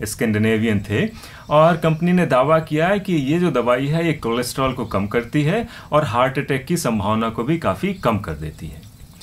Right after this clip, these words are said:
तो ये उस समय की बहुत बड़ी खोज मानी गई और इसने Pfizer कंपनी, जो कि दुनिया की सबसे बड़ी कंपनी है फार्मास्यूटिकल सेक्टर में,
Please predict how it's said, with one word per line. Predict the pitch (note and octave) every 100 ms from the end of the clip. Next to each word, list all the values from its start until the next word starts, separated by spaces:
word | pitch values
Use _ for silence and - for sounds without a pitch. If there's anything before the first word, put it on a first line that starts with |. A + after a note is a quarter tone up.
| - - -
तो |
ये | C#3+ C3 F3+
उस | E3 C#3 -
समय | C#3+ C#3+
की | D3
बहुत | A#2 B2 G#2
बड़ी | G2+ G#2+
खोज | - B2 G#2
मानी | A2 A2+
गई | B2+ G#3 A#3+ - - - B2+
और | A#2 A2+ A#2
इसने | - A2+ C#3 C3 C3 C3
Pfizer | - - A#2+ B2 C#3+ C#3
कंपनी, | B2+ A#2+ C3 B2
जो | A#2
कि | A2+
दुनिया | A2 A#2 B2
की | A#2 A#2+
सबसे | E3 D#3+ D#3+
बड़ी | A#2 B2
कंपनी | A#2 A2 G#2+ A#2+ A2
है | G#2+ G#2+
फार्मास्यूटिकल | - G#2+ G#2 G#2 G#2+ - A2+
सेक्टर | G#2 G#2+ - G#2+
में, | C3 E3+